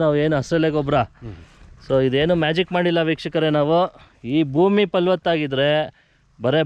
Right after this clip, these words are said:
Speaker 1: ಬಾಳೆ ಅಲ್ಲ, ಯಾವ ಬೆಳೆ ಬೆಳೆದ್ರೂ ಹಂಡ್ರೆಡ್ ಪರ್ಸೆಂಟ್ ಗ್ಯಾರಂಟಿ ಕೊಡ್ತೀನಿ ನಾನು, ಹಂಡ್ರೆಡ್ ಪರ್ಸೆಂಟ್ ಸಕ್ಸಸ್ ಅಂತ ಪದೇ ಪದೇ ಹೇಳ್ತಾನೆ ಇರ್ತೀನಿ. ಫಸ್ಟ್ ನಾವು ಭೂಮಿ ಫಲವತ್ತತೆ ಮಾಡ್ಕೊಬೇಕು. So ಭೂಮಿ ಫಲವತ್ತತೆ ಅಂದ್ರೆ ಹೊಸಬ್ರಿಗೆ ಮಾಡೋರಿಗೆ ಯಾವುದೇ ಬೆಳೆ ಮಾಡಿ ನೀವು ಫಸ್ಟು ಇಪ್ಪತ್ತೈದು ಕೆ ಜಿ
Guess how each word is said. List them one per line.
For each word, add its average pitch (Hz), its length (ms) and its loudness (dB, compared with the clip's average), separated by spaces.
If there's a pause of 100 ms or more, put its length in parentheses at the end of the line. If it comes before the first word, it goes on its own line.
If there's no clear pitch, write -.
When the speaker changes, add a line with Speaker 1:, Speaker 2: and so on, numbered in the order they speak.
Speaker 1:
ಬಾಳೆ 160 300 2
ಅಲ್ಲ, 151 100 0 (300)
ಯಾವ 147 280 0
ಬೆಳೆ 147 260 -2
ಬೆಳೆದ್ರೂ 135 420 -4
ಹಂಡ್ರೆಡ್ 131 300 -4
ಪರ್ಸೆಂಟ್ 139 360 -4
ಗ್ಯಾರಂಟಿ 123 320 -2
ಕೊಡ್ತೀನಿ 120 400 -4
ನಾನು, 123 220 0
ಹಂಡ್ರೆಡ್ 120 300 -2
ಪರ್ಸೆಂಟ್ 127 360 -4
ಸಕ್ಸಸ್ 120 320 -6
ಅಂತ 117 180 -2 (760)
ಪದೇ 123 180 0 (100)
ಪದೇ 127 160 0
ಹೇಳ್ತಾನೆ 127 440 0
ಇರ್ತೀನಿ. 98 280 -6 (580)
ಫಸ್ಟ್ 143 220 -2 (120)
ನಾವು 180 140 2 (100)
ಭೂಮಿ 196 220 2
ಫಲವತ್ತತೆ 175 560 0
ಮಾಡ್ಕೊಬೇಕು. 117 480 -4 (360)
So 120 220 -2
ಭೂಮಿ 180 220 0
ಫಲವತ್ತತೆ 165 640 -2
ಅಂದ್ರೆ 131 280 0 (100)
ಹೊಸಬ್ರಿಗೆ 151 480 -4
ಮಾಡೋರಿಗೆ 123 440 0 (540)
ಯಾವುದೇ 156 220 2 (100)
ಬೆಳೆ 175 220 2
ಮಾಡಿ 165 240 0
ನೀವು 151 180 -2
ಫಸ್ಟು 175 400 -2
ಇಪ್ಪತ್ತೈದು 180 480 -2
ಕೆ 170 100 0
ಜಿ 160 140 0